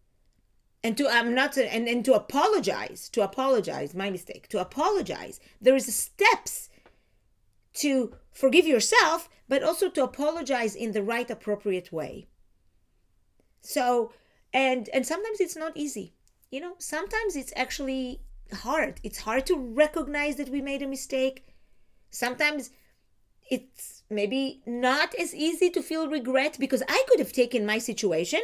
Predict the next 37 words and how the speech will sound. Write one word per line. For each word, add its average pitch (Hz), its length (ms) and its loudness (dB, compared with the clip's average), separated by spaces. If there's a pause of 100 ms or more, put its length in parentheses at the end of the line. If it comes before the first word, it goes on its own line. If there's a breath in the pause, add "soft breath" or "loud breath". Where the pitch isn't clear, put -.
as 190 100 -4
an 170 80 -4
example, 175 440 -6
and 233 160 -2
I 233 60 0
could 233 160 -4
have 196 100 0
said, 208 240 -2
"You 254 100 0
know, 466 200 2 (1080 soft breath)
that 640 240 2 (100)
is 415 100 2
not 494 280 2
okay 339 340 2
not 262 280 0
to 294 100 -2
respond 226 580 -4
to 240 100 -4
an 214 120 -2
email, 285 420 0
especially 339 580 0
when 233 200 0
you 302 200 2
initiated 233 1080 0 (260 soft breath)
the 220 580 2
contact," - 600 -8 (120)
right? 440 380 -2 (400)
It's 466 180 -2
not 605 260 6
okay 330 200 0
not 240 220 -2
to 233 80 -2
respond. 160 500 -4 (500 soft breath)
I 440 200 4
have 339 120 4
this 269 240 0
rule 262 360 2